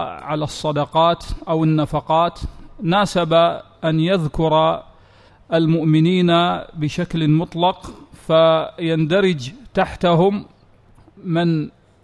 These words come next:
يتصدق ومن لا يتصدق. وكذلك لما ذكر الله سبحانه وتعالى المؤمنين والمنافقين، ناسب بعد ذلك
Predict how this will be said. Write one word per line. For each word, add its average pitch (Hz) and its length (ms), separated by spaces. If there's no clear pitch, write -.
يتصدق 170 800
ومن 170 220
لا 185 180
يتصدق. 143 600
وكذلك 202 640
لما 202 640
ذكر 190 380
الله 185 180
سبحانه 175 640
وتعالى 160 840
المؤمنين 170 760
والمنافقين، 175 1300
ناسب 196 480
بعد 185 340
ذلك 180 500